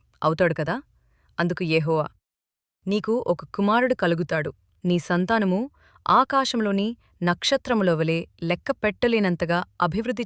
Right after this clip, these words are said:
చెందుతుంది" అన్నాడు. అబ్రేము దేవుడు చేసిన వాగ్దానాన్ని విశ్వసించాడు. చాలా కాలం వరకు సారైకి సంతానం కలుగులేదు.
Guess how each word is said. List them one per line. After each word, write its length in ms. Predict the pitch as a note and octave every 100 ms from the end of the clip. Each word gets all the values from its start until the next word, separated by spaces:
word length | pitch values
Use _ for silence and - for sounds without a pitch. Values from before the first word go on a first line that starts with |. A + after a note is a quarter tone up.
| F#3
చెందుతుంది" 600 | E3 E3 D#3+ D#3 D3+ E3 -
అన్నాడు. 300 | D#3 D3+ C#3+ - _ _ _ _ _ _ _ -
అబ్రేము 520 | F3 E3+ G#3 G#3 A3+ - -
దేవుడు 440 | D3+ F3 G#3+ A#3 G#3+
చేసిన 200 | F#3+ F#3
వాగ్దానాన్ని 580 | D3+ D#3+ D#3+ F#3+ F#3+ F#3
విశ్వసించాడు. 840 | D3+ - E3+ E3+ D3+ D#3 D#3+ F3+ _ _ _ -
చాలా 220 | G3+ B3+ C#4+
కాలం 320 | A3+ G3+ F#3
వరకు 360 | E3 E3 G#3 - -
సారైకి 440 | - E3+ F#3 G#3
సంతానం 460 | - D#3+ D#3+ E3+ F#3+
కలుగులేదు. 540 | E3+ D#3+ D#3 D3+ -